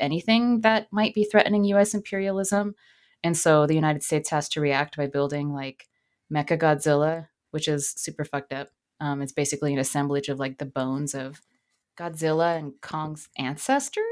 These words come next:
<laughs> basically. Um, so just, like, a bunch of grave robbers and bone collectors, and then they assemble it into this, like, mega weapon that becomes Mecha Godzilla to, uh, overthrow the Titans so that human beings can be the apex predator.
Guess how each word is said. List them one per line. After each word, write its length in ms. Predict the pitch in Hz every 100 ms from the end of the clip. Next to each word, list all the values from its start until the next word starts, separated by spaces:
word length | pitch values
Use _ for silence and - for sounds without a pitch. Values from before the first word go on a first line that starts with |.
| 480 -
<laughs> 380 | - - 605 -
basically. 800 | 403 415 - 403 392 359 349 392 453 - - - - -
Um, 300 | 208 190 175
so 120 | 208
just, 180 | 180 175
like, 140 | 185
a 40 | 175
bunch 160 | 175
of 80 | 165
grave 260 | 160 147 156
robbers 400 | 160 160 170 160
and 140 | 151
bone 200 | 147 143
collectors, 580 | - 156 151 165 165 165
and 100 | 156
then 120 | 147
they 220 | 147 143
assemble 440 | - 151 151 147 147
it 100 | 147
into 200 | 147 151
this, 200 | 147 -
like, 160 | 143
mega 280 | 147 143 143
weapon 460 | 143 143 156 160 160 _ _ _
that 100 | 156
becomes 340 | 151 139 147 143
Mecha 240 | 143 147
Godzilla 580 | 143 139 139 139 151 151
to, 220 | - 139
uh, 200 | 135 127 143 _
overthrow 420 | 160 147 147 151 143
the 100 | -
Titans 540 | 139 135 156 160 - _ _ _ _
so 160 | - 170
that 100 | -
human 340 | 175 156 147
beings 300 | 147 147 156
can 160 | - 156
be 120 | 151
the 160 | 151 -
apex 560 | 151 151 - - -
predator. 640 | - - 151 147 151 160